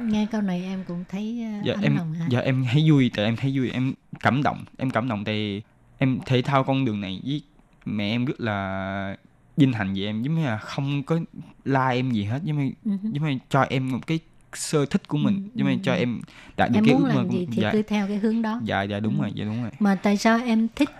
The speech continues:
Speaker 1: về cái môn điền kinh?
Speaker 2: Tại lúc đó em học ở trên trường á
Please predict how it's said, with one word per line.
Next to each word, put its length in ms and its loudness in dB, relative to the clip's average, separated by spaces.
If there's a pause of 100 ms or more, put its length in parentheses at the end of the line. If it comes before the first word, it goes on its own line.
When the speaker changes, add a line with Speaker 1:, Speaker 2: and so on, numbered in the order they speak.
(100)
Speaker 1:
về 160 4
cái 140 2
môn 240 4
điền 180 2
kinh? 200 2 (300)
Speaker 2:
Tại 380 4
lúc 120 -4
đó 300 0 (520)
em 240 2
học 380 -6
ở 80 -2
trên 180 0
trường 220 -2
á 160 -2